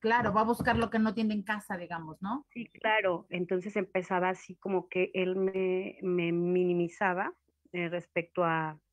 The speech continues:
Speaker 2: <clears throat> a mis gustos, este, "Ay, es que a ti te gusta esa música y esa música es de nacos o esa música es de chundos", así me decía, ¿no? Entonces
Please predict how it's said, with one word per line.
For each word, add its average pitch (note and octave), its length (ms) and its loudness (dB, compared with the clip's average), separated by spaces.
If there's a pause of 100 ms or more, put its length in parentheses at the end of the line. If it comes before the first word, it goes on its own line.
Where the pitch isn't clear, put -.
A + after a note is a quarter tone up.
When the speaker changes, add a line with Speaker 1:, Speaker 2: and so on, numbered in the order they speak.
(180)
Speaker 2:
<clears throat> - 920 -6
a F#3+ 80 -2
mis E3+ 220 2
gustos, G3+ 680 0
este, F3 440 -6
"Ay, - 200 -4
es G3 120 -16
que - 100 -2
a - 40 -2
ti F#3+ 100 -14
te - 120 -4
gusta F#3 220 -8
esa G3 120 -4
música F#3 420 -4
y E3+ 100 -2
esa E3 140 -10
música F3+ 400 -6
es F3 100 -8
de F3 240 -4
nacos E3+ 460 -4
o F#3 60 -6
esa E3+ 160 -8
música E3 400 -6
es E3 100 -8
de E3 140 -6
chundos", F#3 480 -2
así E3 200 -6
me D#3+ 160 -2
decía, D#3 240 -8
¿no? E3 100 0
Entonces E3+ 400 -6